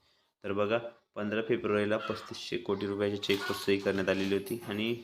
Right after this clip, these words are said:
त्याचवेळी त्यांनी पुढच्या आठवड्यात पंधराशे रुपये मिळतील असं सांगितलं होतं. तांत्रिक अडीअडचणींमुळे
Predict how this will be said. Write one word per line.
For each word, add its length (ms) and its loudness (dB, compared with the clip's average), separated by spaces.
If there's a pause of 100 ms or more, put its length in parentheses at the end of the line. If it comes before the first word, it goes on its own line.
(340)
त्याचवेळी 680 4
त्यांनी 240 0
पुढच्या 420 6
आठवड्यात 340 6 (460)
पंधराशे 420 0
रुपये 220 2
मिळतील 420 0 (520)
असं 160 -10
सांगितलं 380 2
होतं. 160 4
तांत्रिक 380 6
अडीअडचणींमुळे 760 10